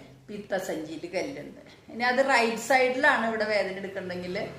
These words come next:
അത് പാൻക്രിയാസിൽ കല്ലുണ്ടായിരുന്നു. ഇതൊക്കെ ഇന്ന് കല്ലുണ്ടാവാനുള്ള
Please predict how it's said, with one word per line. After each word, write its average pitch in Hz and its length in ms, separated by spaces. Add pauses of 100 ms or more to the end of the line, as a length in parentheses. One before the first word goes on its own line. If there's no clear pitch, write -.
(160)
അത് 196 240
പാൻക്രിയാസിൽ 165 840
കല്ലുണ്ടായിരുന്നു. 147 680
ഇതൊക്കെ 185 320 (600)
ഇന്ന് 247 480 (120)
കല്ലുണ്ടാവാനുള്ള 247 1160